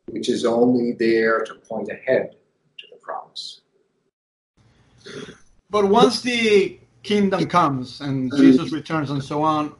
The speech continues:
Speaker 2: will the law still be in effect for Jews?
Speaker 1: Under those circumstances, where you're dealing with this completely new spiritual existence,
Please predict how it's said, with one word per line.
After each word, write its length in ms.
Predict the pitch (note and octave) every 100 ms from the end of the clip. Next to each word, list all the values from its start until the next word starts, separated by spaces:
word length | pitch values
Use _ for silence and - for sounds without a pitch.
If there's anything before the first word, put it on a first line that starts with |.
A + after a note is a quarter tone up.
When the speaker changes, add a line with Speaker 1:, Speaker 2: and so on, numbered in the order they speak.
| -
Speaker 2:
will 500 | C#3 D#3+ G#3 A3+ A3
the 120 | G3+
law 280 | F#3+ F#3+ F#3+
still 340 | F#3 F#3+ F#3
be 160 | E3 F3+
in 60 | F#3
effect 400 | - E3 E3 -
for 360 | D#3+ D3 C#3
Jews? 600 | C3+ C3 C3+ A2 - - _ _ _ _ _ _ _ _ _ - - - -
Speaker 1:
Under 260 | D3+ D3 D3
those 300 | F3 A#3+ -
circumstances, 880 | D#3+ - - - F2+ - - F#2+ G2
where 260 | B2+ D#3+ E3+
you're 180 | D#3+ C3
dealing 600 | C3+ C3+ B2 B2 A#2+ G2+
with 340 | G#2+ G#2+ -
this 240 | G2 G2 -
completely 800 | A2 - F3+ G3 F#3 E3 D#3+ - _ _ _ _
new 760 | A2+ B2 C#3 C#3 C#3+ C#3 C#3 - _ _
spiritual 920 | - - - D3+ D#3 D3+ - A2+ F#2+
existence, 960 | F2 - - - - - - - -